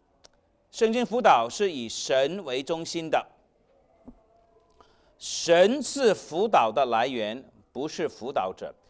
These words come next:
意思就是说，我们所给人们的劝导，不，主要不是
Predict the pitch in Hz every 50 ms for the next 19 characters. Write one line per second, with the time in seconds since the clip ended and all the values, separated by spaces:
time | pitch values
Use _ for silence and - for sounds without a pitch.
0 | _ _ _ _ _ _ - 226 247 220 277 254 196 247 233 208 240 214 - 226
1 | 220 214 226 202 160 170 165 165 170 190 247 320 - - 185 135 127 - _ -
2 | 139 127 120 120 120 117 123 131 135 151 190 208 170 151 165 180 165 185 160 151
3 | 139 127 - - _ _ _ _ _ - - - - 311 302 254 190 165 135 -
4 | _ - 131 113 98 87 87 87 - _ _ _ _ - - - - - - -
5 | _ _ _ - 143 180 214 247 294 277 - - - _ _ _ _ _ - _
6 | _ _ - - _ _ _ _ _ - _ - - - - 165 165 170 - 247
7 | 226 180 254 - - - 160 165 185 214 262 277 - - - 302 302 262 185 143
8 | 113 -